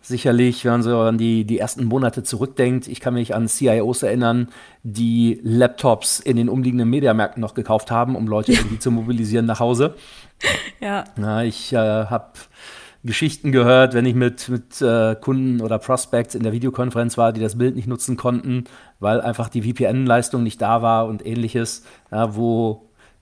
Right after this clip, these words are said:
Speaker 1: ähm, Modelle gebaut wurden, dass man irgendwo flexibel zwischen fünf Uhr und dreiundzwanzig Uhr arbeiten konnte, um irgendwo die Dichte in den Büros zu entzerren, weil es nicht möglich war, die Leute nach Hause zu funktionieren,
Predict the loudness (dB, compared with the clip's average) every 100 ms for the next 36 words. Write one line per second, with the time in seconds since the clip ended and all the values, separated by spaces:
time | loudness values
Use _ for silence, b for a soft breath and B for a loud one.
0 | _ -2 0 0 -4 -6 -10 -4 -2 2
1 | 2 2 4 4 4 4 2 2 2 2
2 | 0 -2 -2 -4 -4 -4 -4 -6 -8 -6
3 | -2 -2 -2 -4 -4 -2 -4 0 0 2
4 | 0 0 -4 -4 -2 2 4 2 0 -4
5 | -2 -2 -2 -4 -6 -6 -6 -6 -4 -4
6 | -2 -2 0 0 0 -2 -2 -4 -4 -2
7 | 0 0 0 0 -2 -4 -6 -4 -4 -2
8 | -2 -2 -4 -4 -2 -2 -4 -6 -8 -10
9 | -8 -8 -8